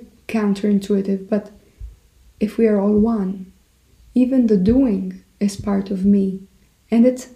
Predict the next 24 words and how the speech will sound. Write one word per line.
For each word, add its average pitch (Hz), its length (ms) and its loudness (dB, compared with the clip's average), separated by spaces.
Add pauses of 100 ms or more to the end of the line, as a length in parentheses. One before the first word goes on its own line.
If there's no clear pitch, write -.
as 240 160 -4
we 233 100 -4
said, 220 280 -2
we, 214 120 0
it 208 160 -10
has 226 220 -2
a 214 80 0
very, 226 280 2
very 208 280 2
wise 208 400 2
reason 220 640 -2
behind 196 480 -2
it. - 120 -8
And 185 120 -2
of 185 180 -6
course, 220 360 -4 (1400)
I 202 200 0
li-, 202 280 0
I - 100 0
would 202 180 0
like 170 240 -4
to - 100 -18
transform 214 680 0
it. - 280 -8